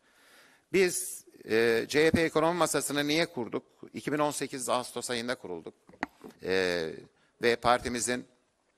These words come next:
gerçekten çok iyi yetişmiş, devlette, reel sektörde, finans sektöründe, e, ciddi görevler almış. Başarıyla o görevlerini bırakıp Cumhuriyet Halk Partisi'nde siyaset yapmaya gelmiş arkadaşlarımızla kurulduk.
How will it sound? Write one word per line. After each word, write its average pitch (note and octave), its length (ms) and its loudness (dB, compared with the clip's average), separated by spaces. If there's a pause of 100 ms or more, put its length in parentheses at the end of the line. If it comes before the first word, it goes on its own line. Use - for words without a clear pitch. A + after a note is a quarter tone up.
(920)
gerçekten A#2+ 480 -2
çok - 260 -10
iyi G#2+ 140 -4
yetişmiş, - 540 -8
devlette, F#2+ 760 -2 (160)
reel F#2 200 0
sektörde, F2 760 -4
finans E2+ 300 -8
sektöründe, E2 720 -8 (440)
e, E2 500 -6 (640)
ciddi - 300 -4
görevler G2 400 0
almış. D#2 560 -4 (160)
Başarıyla A2+ 800 0
o F2 120 -14
görevlerini E2 640 -6
bırakıp F#2 340 -4 (480)
Cumhuriyet G2+ 360 -4
Halk G#2 180 -2
Partisi'nde E2 400 -6
siyaset E2+ 500 -6
yapmaya D2+ 320 -8
gelmiş F#2 340 -6
arkadaşlarımızla D#2+ 840 -4
kurulduk. A#1 460 -14